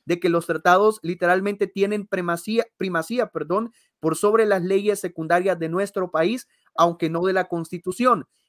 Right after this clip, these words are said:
Pero las leyes secundarias son las que habilitan prácticamente a que los diputados del, de la Asamblea Legislativa puedan regular esta temática incluso de la elección. Entonces, sí o sí,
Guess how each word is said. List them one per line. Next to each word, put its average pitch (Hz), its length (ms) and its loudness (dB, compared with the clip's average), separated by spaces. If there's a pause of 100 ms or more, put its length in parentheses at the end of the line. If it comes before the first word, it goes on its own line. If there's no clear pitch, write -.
Pero 180 160 4
las 170 160 4
leyes 233 320 4
secundarias 220 600 0
son 208 120 -4
las 214 220 0
que 226 80 2
habilitan 208 560 -2
prácticamente 202 880 -2 (180)
a 147 120 -2
que 175 120 -2
los 165 140 -2
diputados 175 440 0
del, 202 360 2
de 156 320 -2
la 147 100 0
Asamblea 160 300 0
Legislativa 202 720 0 (320)
puedan 202 460 6
regular 175 680 2
esta 180 260 -2
temática 202 640 0
incluso 185 460 0
de 185 100 2
la 180 80 2
elección. 170 580 0 (220)
Entonces, 190 400 0
sí 254 220 -4
o 233 180 4
sí, 247 340 -4